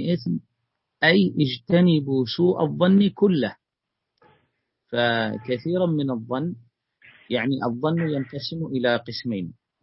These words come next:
ظن حسن وظن سيء، فأنت مأمور في هذا. وهذا الذي رجحه الحافظ ابن جرير الطبري، أن المقصود بهذه الآية: "إن بعض الظن إثم"،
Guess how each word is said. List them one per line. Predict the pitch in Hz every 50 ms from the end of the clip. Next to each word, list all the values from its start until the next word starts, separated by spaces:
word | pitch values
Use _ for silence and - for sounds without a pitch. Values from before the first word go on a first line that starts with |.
| 104 104
ظن | 127 156 165 160 147 131 131 123
حسن | - 135 123 - - 107 110 120 135 - - _ _ _ _ _ _ _
وظن | 123 123 127 147 156 160 165 156 143 - -
سيء، | 151 143 131 113 90 - - _ _ _ _ _ _ _ _ _ _ _ _ _ _ _ _ -
فأنت | - - - 185 185 - -
مأمور | 151 147 143 - - 143 151 156 156 143 139 131
في | 113 - 131 127 127
هذا. | 127 127 123 113 120
وهذا | - 127 135 156 175 185
الذي | 170 165 165 160 160
رجحه | 147 151 139 139 170 147 - 143 135
الحافظ | 131 120 117 - 147 143 139 123 123
ابن | 117 120 120 117
جرير | 110 123 123 135 131 120
الطبري، | 117 - - 123 104 107 101 101 117 131 - _ _ _ _ _ _ _ _ _ _ _ _ _ _ _ _ - -
أن | 135 135 135 131 127 127 123 120 117 - - - - _ _ _ _ _ _ _ _ _ _ 127
المقصود | 127 127 131 131 131 - - - - 180 175 151
بهذه | 143 139 131 131 143 147 147 135 135 127 127
الآية: | 117 110 117 113 107 104 92 - _ 160
"إن | 160 160 160 151 139 127 123
بعض | 139 160 147 143 135 131
الظن | 135 127 127 127 127 151 165 175 180 185 190 208 226 233 - _
إثم"، | 156 156 151 - - 165 175 196 226 226